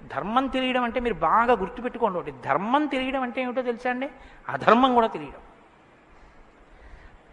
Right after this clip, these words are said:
ధర్మమే తెలిస్తే పూర్ణత్వం కాదు. ధర్మం తెలియడం అంటే అధర్మం కూడా తెలియడం.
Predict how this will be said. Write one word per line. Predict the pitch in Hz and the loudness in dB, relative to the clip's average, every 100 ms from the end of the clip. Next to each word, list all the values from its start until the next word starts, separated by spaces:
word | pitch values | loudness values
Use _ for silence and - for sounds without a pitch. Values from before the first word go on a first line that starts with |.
| - | -10
ధర్మమే | 127 190 240 262 277 | -6 0 0 2 0
తెలిస్తే | 277 269 262 - 302 269 220 220 269 330 - - | 0 -2 -2 -2 4 6 6 4 2 -2 -8 -6
పూర్ణత్వం | 190 254 269 - 254 | -4 -2 -4 -4 -4
కాదు. | 202 185 117 - - - - - | -2 -4 -4 -12 -20 -20 -20 -10
ధర్మం | 127 160 262 320 | -6 0 2 4
తెలియడం | 302 262 269 277 | 2 0 4 4
అంటే | 247 269 | 4 4
అధర్మం | 202 185 254 285 | 6 6 6 6
కూడా | 254 240 | 6 4
తెలియడం. | 220 170 135 | 2 -4 -6